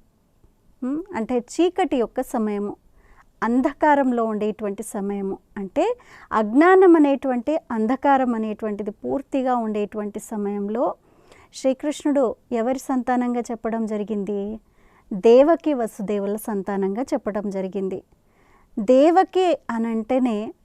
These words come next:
అర్థం ఏంటి అనంటే దేవకులానికి చెందినటువంటిది,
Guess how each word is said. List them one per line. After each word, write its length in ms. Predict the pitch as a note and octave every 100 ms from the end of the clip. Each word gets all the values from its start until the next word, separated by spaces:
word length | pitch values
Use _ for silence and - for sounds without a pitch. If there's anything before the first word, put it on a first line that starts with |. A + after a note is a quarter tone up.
| -
అర్థం 420 | A3 - C#4+ C#4
ఏంటి 340 | A#3+ G#3 G#3+
అనంటే 640 | G#3 G3 F#3+ F3+ C4+ A#3 C#4 _ _ _ -
దేవకులానికి 1160 | F#3 A#3+ B3 D#4+ E4+ E4+ D4 C4 A#3 A3+ A3+ A#3 A#3
చెందినటువంటిది, 1040 | G3+ G3+ G3+ G3+ G3+ F#3+ G3 G#3+ G3+ -